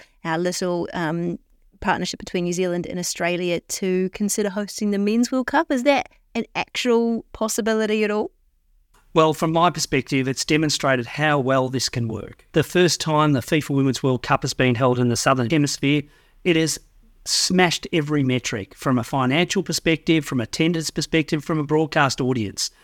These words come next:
Speaker 2: So the model is demonstrated it can work. And we've seen with, uh, our Prime Minister, Chris Hipkins, and also Anthony Albanese in recent times talking about one economy. Well, why not one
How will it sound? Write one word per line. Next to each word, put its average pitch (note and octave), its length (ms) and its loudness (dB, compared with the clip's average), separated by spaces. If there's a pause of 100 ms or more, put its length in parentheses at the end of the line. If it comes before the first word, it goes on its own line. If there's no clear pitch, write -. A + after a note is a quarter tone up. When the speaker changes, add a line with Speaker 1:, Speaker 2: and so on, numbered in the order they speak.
Speaker 2:
So D3 260 4 (220)
the E3 80 0
model G3+ 360 2
is F#3+ 180 2
demonstrated B2+ 760 2
it A#2+ 140 -4
can B2 160 -4
work. A2+ 320 -6
And B2+ 140 -2
we've C3+ 120 2
seen E3 280 2
with, C#3+ 280 0
uh, B2+ 160 0 (240)
our B2+ 120 0
Prime C3+ 240 0
Minister, C#3 420 2
Chris - 260 -4
Hipkins, F#3+ 460 2
and B2+ 80 0
also B2+ 380 0 (160)
Anthony C3+ 340 2
Albanese C3+ 600 2
in B2 100 0
recent C#3 320 0
times C3 260 0
talking C3+ 300 0
about C3 300 0
one C#3+ 180 2
economy. G3+ 560 0 (240)
Well, D#3+ 100 4
why F#3+ 220 2
not E3+ 300 -2
one E3 420 0